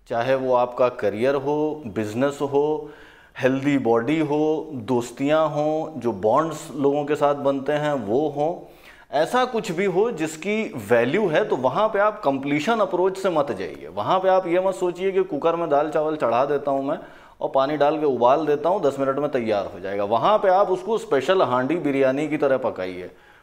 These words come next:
बड़े आराम से मसाले डाल करके बढ़िया उसको तला जाएगा, धीमी आंच पे पकाया जाएगा, पूरा टाइम दिया जाएगा। टाइम को मैं इंग्रेडिएंट की तरह यूज़ करूँगा, नेसेसरी इविल की तरह नहीं।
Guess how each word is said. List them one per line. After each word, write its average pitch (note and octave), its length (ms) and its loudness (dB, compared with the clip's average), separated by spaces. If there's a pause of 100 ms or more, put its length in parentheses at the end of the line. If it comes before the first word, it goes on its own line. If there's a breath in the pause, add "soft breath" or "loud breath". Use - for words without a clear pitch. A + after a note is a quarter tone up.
(100)
बड़े F#3+ 260 2
आराम F#3 400 4
से G3 100 2
मसाले D3 440 4
डाल D3+ 220 4
करके E3 320 0
बढ़िया C#3 440 4
उसको C3 300 -4
तला A#2 320 4
जाएगा, D#3 460 2 (420 loud breath)
धीमी C3 340 0
आंच D#3 220 0
पे E3+ 120 0
पकाया B2 520 2
जाएगा, D#3+ 420 2
पूरा F3+ 340 2
टाइम F3+ 360 2
दिया G#3+ 220 4
जाएगा। D3+ 340 4
टाइम D3+ 320 0
को F#3 100 0
मैं G3 140 2
इंग्रेडिएंट D#3 720 2
की F#3+ 100 0
तरह F#3 180 2
यूज़ F3 260 0
करूँगा, G3+ 360 0
नेसेसरी D#3+ 480 0 (100)
इविल F3 260 2
की F#3 80 4
तरह E3 260 2
नहीं। C3 240 -2